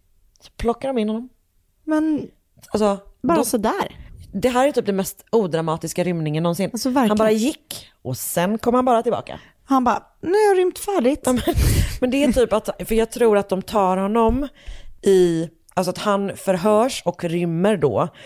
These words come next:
Speaker 1: från Kumla.
Speaker 2: Mhm.
Speaker 1: Kumla kommunen, liksom där, där var det här brottet har begåtts.
Speaker 2: Mm.
Speaker 1: Och sen har han bara liksom gått, börjat gå hem till Örebro. Så
Speaker 2: Okej.
Speaker 1: uppfattar jag det. Men jag vet inte.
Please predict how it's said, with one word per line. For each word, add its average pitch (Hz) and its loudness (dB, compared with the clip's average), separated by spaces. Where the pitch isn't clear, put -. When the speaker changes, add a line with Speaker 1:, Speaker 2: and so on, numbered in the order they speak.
Speaker 1:
från 151 0
Kumla. 175 -2
Speaker 2:
Mhm. 185 0
Speaker 1:
Kumla 175 -4
kommunen, 160 -4
liksom 147 -8
där, 139 -4
där 151 -2
var 143 -2
det 147 -2
här 147 -6
brottet - -6
har 156 -4
begåtts. - -4
Speaker 2:
Mm. 190 2
Speaker 1:
Och 180 -2
sen 180 2
har 165 2
han 156 2
bara 147 0
liksom 139 -8
gått, - -8
börjat 147 0
gå 156 2
hem 151 -2
till 156 -2
Örebro. 147 0
Så 202 -2
Speaker 2:
Okej. - -2
Speaker 1:
uppfattar - -8
jag - -10
det. - -16
Men 220 0
jag 208 4
vet 175 -2
inte. 156 -10